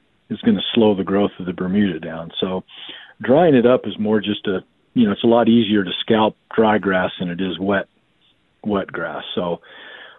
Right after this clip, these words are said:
we're a little ways off. We're right at that kind of threshold right now, as if, if, if you're not going to plant a winter lawn, um, you know, you probably ought to, uh,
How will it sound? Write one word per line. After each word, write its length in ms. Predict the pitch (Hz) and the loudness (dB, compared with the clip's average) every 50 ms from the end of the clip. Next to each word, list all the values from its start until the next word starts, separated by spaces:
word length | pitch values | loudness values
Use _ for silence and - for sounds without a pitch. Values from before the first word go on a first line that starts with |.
| _ - | _ 2
we're 100 | 180 202 | 4 6
a 40 | 220 | 6
little 180 | 190 165 147 | 6 6 6
ways 220 | 135 127 117 107 113 | 6 6 4 4 4
off. 200 | 120 120 110 - - | 2 2 2 0 0
We're 80 | 151 | 2
right 180 | 156 190 214 226 | 4 4 4 4
at 140 | 226 - - | 2 2 2
that 280 | 139 120 113 98 - - | 0 0 0 -4 -8 -6
kind 200 | - 123 120 113 | -4 -2 0 -2
of 60 | 107 - - | -2 -2 0
threshold 520 | 123 120 120 113 - - 110 110 107 98 | 2 4 4 4 2 2 2 2 2 2
right 200 | 104 107 101 98 | 2 0 0 0
now, 320 | 95 104 107 110 107 104 92 | 0 2 2 2 2 2 0
as 60 | 85 - | 0 -2
if, 120 | 104 92 - - - | -2 -4 -4 -8 -12
if, 220 | - - 98 87 - _ _ _ _ _ _ _ _ _ _ _ _ _ _ _ _ _ | -8 -6 -6 -6 -6 _ _ _ _ _ _ _ _ _ _ _ _ _ _ _ _ _
if 120 | - 113 - - | -4 -4 0 2
you're 160 | 117 104 104 | 2 4 4
not 320 | 107 117 139 190 - - - | 6 6 6 4 2 2 2
going 240 | 151 139 131 123 | 4 4 6 4
to 60 | 110 - | 2 0
plant 340 | - - 117 110 104 101 | -2 -2 -2 0 0 0
a 60 | 95 92 | 0 -2
winter 340 | 92 92 87 82 78 78 | -2 -4 -4 -4 -4 -6
lawn, 360 | 78 73 69 69 69 85 95 - - - - - - _ _ _ _ _ _ _ _ _ _ _ _ _ _ _ _ _ _ - | -8 -8 -10 -10 -10 -10 -12 -12 -14 -20 -20 -20 -20 _ _ _ _ _ _ _ _ _ _ _ _ _ _ _ _ _ _ -10
um, 360 | - 82 80 76 73 76 - - _ - | -8 -8 -6 -8 -10 -12 -14 -8 _ 2
you 80 | 120 | 2
know, 80 | 104 92 | 2 4
you 160 | 101 101 101 | 2 0 -2
probably 500 | - - - 135 165 165 131 113 110 101 | -2 0 2 2 4 4 4 4 4 2
ought 140 | 95 95 92 | 2 0 -2
to, 480 | 82 - - - - - - - - | -4 -6 -8 -12 -12 -14 -12 -8 -6
uh, 140 | 92 90 85 | -4 -4 -4